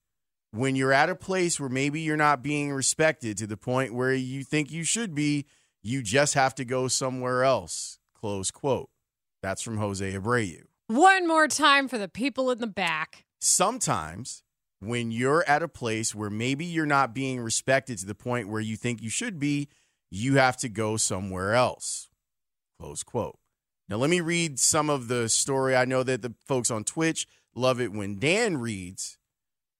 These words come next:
Speaker 1: on the show. Now, Lawrence is going to at least attempt to read here on the show. West Palm Beach, Florida.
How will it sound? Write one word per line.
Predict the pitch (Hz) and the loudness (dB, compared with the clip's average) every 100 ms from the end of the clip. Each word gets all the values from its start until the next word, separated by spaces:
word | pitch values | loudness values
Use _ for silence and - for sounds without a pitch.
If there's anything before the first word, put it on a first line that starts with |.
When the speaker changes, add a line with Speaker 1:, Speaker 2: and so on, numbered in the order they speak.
| _ - | _ -8
Speaker 1:
on | 104 98 | -6 -4
the | |
show. | 95 92 90 95 | -4 -2 -4 -4
Now, | 101 101 98 90 | -2 0 -2 -4
Lawrence | 92 127 190 202 123 - | -2 4 6 4 2 -4
is | 104 | -4
going | 92 107 104 101 | -4 -4 -4 -4
to | 120 101 | -4 -4
at | 92 | -6
least | 113 120 | -4 -4
attempt | 95 - 160 113 - _ _ - | -4 0 0 0 -6 _ _ -6
to | 127 | -4
read | 110 110 95 82 85 _ _ | -2 -4 -6 -8 -16 _ _
here | - 131 120 | -2 0 0
on | 101 110 98 | 0 -4 -2
the | |
show. | 98 92 73 - _ _ _ _ _ _ _ - | -4 -4 -8 -16 _ _ _ _ _ _ _ -6
West | 92 190 220 - | 4 4 4 0
Palm | 170 208 196 | 2 4 2
Beach, | 151 202 - | -2 -4 -4
Florida. | 151 175 180 113 - | -2 2 2 2 -4